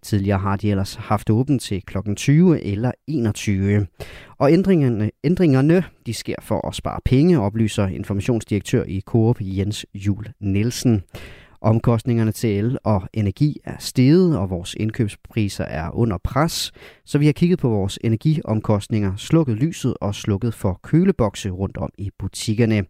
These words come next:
Det siger Jens Juel Nielsen til T V to.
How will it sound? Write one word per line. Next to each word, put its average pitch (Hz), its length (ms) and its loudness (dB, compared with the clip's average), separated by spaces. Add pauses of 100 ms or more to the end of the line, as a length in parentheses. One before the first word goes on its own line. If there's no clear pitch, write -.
(380)
Det - 80 -16
siger 95 200 -4 (140)
Jens 95 220 -2
Juel 92 180 -6
Nielsen 92 360 -6
til 92 240 -6
T - 180 -6
V 92 200 -2
to. 117 240 0